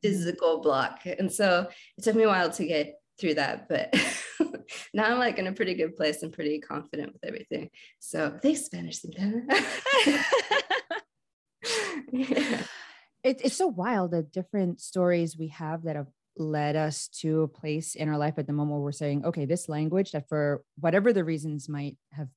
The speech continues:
Speaker 2: been, have, I haven't learned it. I haven't absorbed it in a way where I can speak it fluently."
Speaker 1: Right.
Speaker 2: And it was, I know for myself, very, like, eye-opening to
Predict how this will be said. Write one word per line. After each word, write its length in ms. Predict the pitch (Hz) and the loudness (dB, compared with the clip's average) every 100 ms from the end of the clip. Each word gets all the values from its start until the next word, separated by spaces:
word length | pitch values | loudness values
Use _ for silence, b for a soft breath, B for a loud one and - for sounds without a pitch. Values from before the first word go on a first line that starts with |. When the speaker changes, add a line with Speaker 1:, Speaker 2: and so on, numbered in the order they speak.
| - | -2
Speaker 2:
been, 560 | 226 180 151 151 151 - _ _ _ | 0 2 2 0 -4 -8 _ _ _
have, 400 | - 160 156 147 - - _ _ _ _ _ _ _ - | 0 4 4 2 -8 -20 _ _ _ _ _ _ _ -4
I 60 | |
haven't 280 | 160 175 139 | 0 0 0
learned 360 | 147 160 160 131 | 2 4 2 0
it. 140 | 117 | -2
I 80 | 147 | -2
haven't 560 | 147 151 151 143 143 131 | -2 0 0 0 0 0
absorbed 580 | 147 147 139 165 160 151 | 0 2 4 4 4 2
it 100 | 143 | 2
in 60 | |
a 60 | 143 | 2
way 180 | 147 147 | 4 2
where 120 | 143 | 2
I 60 | 135 | 0
can 160 | 135 | -6
speak 260 | - 135 131 | -10 -10 -10
it 100 | 131 - | -10 2
fluently." 720 | 202 196 180 180 175 175 165 B B - | 4 4 4 2 4 2 0 B B -2
Speaker 1:
Right. 60 | 156 | 2
Speaker 2:
And 520 | 156 156 151 156 147 - | 2 2 2 0 0 4
it 180 | 165 | 4
was, 380 | 165 160 139 - - _ _ | 6 2 0 -8 -14 _ _
I 60 | 165 | -2
know 120 | 165 | -2
for 140 | - 147 | -2 -2
myself, 480 | 147 147 170 180 160 | 0 0 2 2 4
very, 680 | 156 151 151 143 143 - _ _ - | 0 0 -2 -4 -6 -8 _ _ -12
like, 180 | 127 - - | -12 -8 -2
eye-opening 1000 | 160 254 165 139 151 143 143 139 143 135 - | 2 4 4 4 2 2 4 2 0 -2 -4
to 500 | 147 143 143 139 | -2 -2 -2 -4